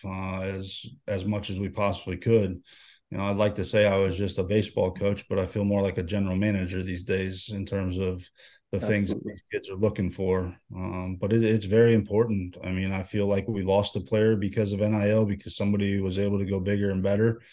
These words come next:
Speaker 1: And it's not like I have a credit card and can, and, and promise it. It's, I, I didn't have what he was getting. So, um, it, it's, it's a big deal. I, me personally,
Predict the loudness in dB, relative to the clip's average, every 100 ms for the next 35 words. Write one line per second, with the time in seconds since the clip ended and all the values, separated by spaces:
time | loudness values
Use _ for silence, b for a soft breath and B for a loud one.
0 | B B B _ -2 0 0 0 -4 -8
1 | -18 _ -16 -4 -2 0 2 0 0 2
2 | 2 2 -2 -2 -2 -2 -2 -2 -4 -6
3 | -6 -8 -2 0 2 0 -2 -4 -4 -8
4 | -8 -6 -4 -4 -2 -2 -2 -2 -2 -2
5 | -6 -14 _ _ _ -6 -2 -2 -2 -4
6 | -4 -4 -4 -8 -6 -2 -2 -2 B B
7 | B B B _ _ _ _ _ _ 0
8 | 2 2 -2 -6 -12 _ _ -20 2 4
9 | 6 8 6 6 6 6 8 8 6 8
10 | 8 8 4 2 2 0 2 4 6 8
11 | 4 4 2 2 0